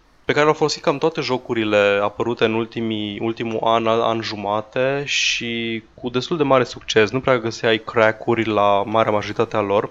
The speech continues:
Se puteau crack-ui cumva, uh, individual,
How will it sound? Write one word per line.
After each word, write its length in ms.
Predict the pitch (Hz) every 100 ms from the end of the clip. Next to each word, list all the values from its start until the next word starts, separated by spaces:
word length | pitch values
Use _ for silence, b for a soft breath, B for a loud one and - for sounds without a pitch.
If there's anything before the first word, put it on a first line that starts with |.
| -
Se 180 | - 143
puteau 280 | - 135 135
crack-ui 520 | - 127 - 117 120
cumva, 680 | - 117 107 113 113 110 107
uh, 520 | 113 117 107 104 104 101
individual, 880 | - 120 113 107 107 113 107 117 123